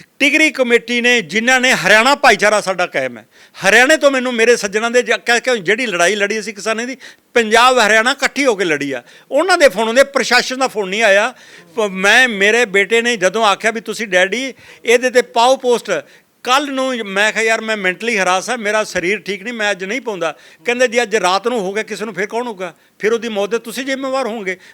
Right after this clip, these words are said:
ਮੈਂ ਕਿਹਾ, "ਚੰਗਾ, ਤੂੰ ਲਿਖ ਦੇ ਤੇ ਮੇਰਾ ਨੰਬਰ ਦੇ ਦੇ, ਜਿਹੜਾ ਫੋਨ ਆਊ ਮੈਂ ਅਟੈਂਡ ਕਰ ਲੂੰ।" ਕਹਿੰਦਾ, "ਕਈ ਵਾਰੀ ਫੇਕ ਵੀ ਹੁੰਦੀ ਆ, ਲੋਕ ਸੋਚਦੇ ਆ ਵੀ ਇਹ ਐਵੇਂ ਫਰਜ਼ੀ ਪੜ੍ਹਾਈ ਹੁੰਦੇ ਆ।" ਮੈਂ ਕਿਹਾ, "ਤੂੰ ਪਾ ਦੇ, ਮੈਂ ਦੱਸੂਗਾ ਬਿਆਨ, ਮੈਂ ਦੱਸੂਗਾ ਵੀ ਹਰ ਇੱਕ ਨੂੰ।"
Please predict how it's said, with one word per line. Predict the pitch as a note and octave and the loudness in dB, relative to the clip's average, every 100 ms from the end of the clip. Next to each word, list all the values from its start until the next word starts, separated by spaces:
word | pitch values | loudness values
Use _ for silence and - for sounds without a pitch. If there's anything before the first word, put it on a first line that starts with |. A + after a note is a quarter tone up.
| - | -6
ਮੈਂ | A3 | -4
ਕਿਹਾ, | G#3+ A3 A3 | -2 -4 -4
"ਚੰਗਾ, | A3 | -2
ਤੂੰ | A#3+ A#3 | -4 -2
ਲਿਖ | F3+ E3 | -2 0
ਦੇ | G3 | -2
ਤੇ | A#3 A#3+ | -2 -4
ਮੇਰਾ | E3+ F3+ G#3+ | -2 0 0
ਨੰਬਰ | F3 E3+ F3+ | -2 -4 -4
ਦੇ | G#3 | -2
ਦੇ, | A3+ A#3 - - - | -2 -2 -6 -20 -6
ਜਿਹੜਾ | F#3 B3+ D4 | -2 2 0
ਫੋਨ | F#3 G#3 | 0 -4
ਆਊ | G#3 | -2
ਮੈਂ | G#3+ G3 | -2 -2
ਅਟੈਂਡ | G3+ G#3 G3+ | -2 -2 -2
ਕਰ | G#3+ | -4
ਲੂੰ।" | A3+ | -6
ਕਹਿੰਦਾ, | A3 A3 A3+ | -10 -8 -8
"ਕਈ | B3 A#3 A#3 | -6 -6 -6
ਵਾਰੀ | A#3 | -6
ਫੇਕ | - F#3 G3+ | -4 -4 -2
ਵੀ | A#3 A#3 | -6 -8
ਹੁੰਦੀ | G3 F#3+ | -8 -6
ਆ, | A3 A3+ _ _ | -6 -8 _ _
ਲੋਕ | D#3 F#3 B3 G#3 | -4 0 0 -2
ਸੋਚਦੇ | A3 G#3 A#3 | -8 -6 -6
ਆ | |
ਵੀ | A3+ A#3 | -4 -6
ਇਹ | A#3 G#3+ | -6 -4
ਐਵੇਂ | G3 A3 B3 | -4 -2 -4
ਫਰਜ਼ੀ | - E3+ D#3+ | -8 -8 -8
ਪੜ੍ਹਾਈ | G#3+ G3+ F#3+ | -6 -6 -6
ਹੁੰਦੇ | F#3+ G#3+ | -6 -8
ਆ।" | A#3 _ _ E3 | -8 _ _ -8
ਮੈਂ | G3+ | -8
ਕਿਹਾ, | F#3+ | -8
"ਤੂੰ | A#3+ | -10
ਪਾ | - F3+ F3+ | -4 -2 0
ਦੇ, | A3 B3+ - - | -2 -4 -8 -8
ਮੈਂ | D#3 A#3 | -2 0
ਦੱਸੂਗਾ | A#3+ G#3 G3+ G3 | 0 -6 -6 -6
ਬਿਆਨ, | D#3 E3 E3+ | -2 -4 -4
ਮੈਂ | E3+ G#3+ | -4 -4
ਦੱਸੂਗਾ | F#3+ E3 - F#3+ | -6 -10 -10 -8
ਵੀ | G#3+ G#3 | -6 -4
ਹਰ | F3 | -4
ਇੱਕ | F3+ | -8
ਨੂੰ।" | D#3+ | -12